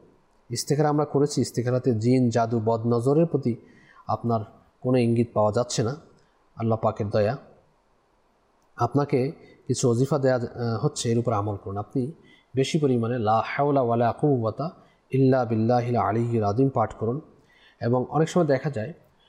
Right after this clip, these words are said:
আপনি একটু ডক্টরি টেস্টও করুন যে আপনার প্রেশার, হাই প্রেশার আছে কিনা,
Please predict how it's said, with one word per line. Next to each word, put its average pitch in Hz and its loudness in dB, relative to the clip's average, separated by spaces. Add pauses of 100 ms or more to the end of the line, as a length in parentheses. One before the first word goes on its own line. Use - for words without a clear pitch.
(160)
আপনি 117 -4
একটু 113 -6
ডক্টরি 120 0
টেস্টও 123 0
করুন 135 -2 (380)
যে 117 -2
আপনার 110 0 (340)
প্রেশার, 123 -2
হাই 117 0
প্রেশার 120 0
আছে 110 -2
কিনা, 107 -6